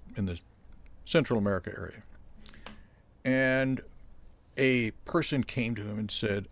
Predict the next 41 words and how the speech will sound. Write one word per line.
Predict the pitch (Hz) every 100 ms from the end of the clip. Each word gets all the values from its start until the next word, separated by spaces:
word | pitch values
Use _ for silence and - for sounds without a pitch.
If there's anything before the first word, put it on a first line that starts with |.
| - -
"Oh, | 151 196 185 160 127 82 - - - - -
you're | - 131 160
such | - 175 -
a | 139
good | 160 151
fisherman. | - 165 - 131 120 107 - - - -
Uh, | 120 113 -
I | - 175
want | 202 185 151
to, | 139 113 - - - - -
I | 165
want | 180 135
to |
make | 117 180 165
it | 135
possible | - 143 170 156 139 135
for | -
you | 113 170
to | 151 135
have | 151 151 127 - -
ten | - - 170 202 208 175
fishing | - 165 - 151 143
boats, | 123 131 120 - - - - - -
and | 139 139 135 120 -
you | - 156 196
can | 160 135 127
make | 135 127 - 131
this | 156 190 -
much | 170 156
money, | 156 151 156 156 131
and | 120
you | 143
can | 135
do | 117 113
this, | 123 160 135
and | 131
you | 131
can | 110 104
do | 117 107
that." | 117 135 -
And, | 98